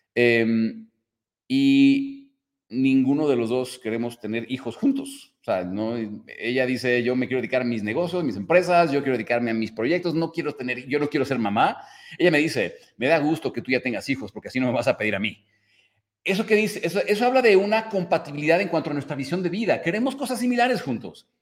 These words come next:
Ella ha adoptado a mis hijos como si fueran suyos y los ama y los adora. Am, y estamos de acuerdo en ese sentido. Yo no quiero más, ella no quiere hijos, punto. Y por eso somos compatibles. Y tenemos una madurez, madurez emocional similar,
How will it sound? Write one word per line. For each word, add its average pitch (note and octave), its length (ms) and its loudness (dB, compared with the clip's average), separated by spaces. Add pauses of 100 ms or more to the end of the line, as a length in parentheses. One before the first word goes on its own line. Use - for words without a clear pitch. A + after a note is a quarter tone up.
(220)
Ella G#3+ 220 4
ha G3 540 6
adoptado F3+ 420 2
a - 20 4
mis D#3 180 0
hijos F#3 160 0
como C#3+ 140 -2
si B2+ 80 -4
fueran E3+ 220 2
suyos D3 520 -2
y B2+ 40 -2
los B2+ 180 -4
ama D3 120 -4
y - 20 -6
los C3+ 100 -8
adora. B2+ 460 -2 (340)
Am, B2 600 0 (280)
y D#3+ 120 0
estamos F3+ 260 0
de G3+ 80 0
acuerdo C4 320 4
en E3 80 4
ese B2 140 0
sentido. F#2+ 460 -8 (340)
Yo A2+ 220 -8
no B2+ 140 -4
quiero A2+ 420 -2
más, F#3 400 2
ella C#3+ 320 4
no C#3+ 160 2
quiere F3+ 240 2
hijos, C#3 300 -2
punto. F#3 320 -2
Y C3+ 100 -2
por E3+ 300 2
eso F3 240 2
somos B2+ 320 -6
compatibles. C#3+ 500 -8 (180)
Y - 60 -20
tenemos C#3 240 -6
una D3+ 80 -4
madurez, B2+ 300 0
madurez A#2 360 -2
emocional A2 320 -8
similar, F3 400 0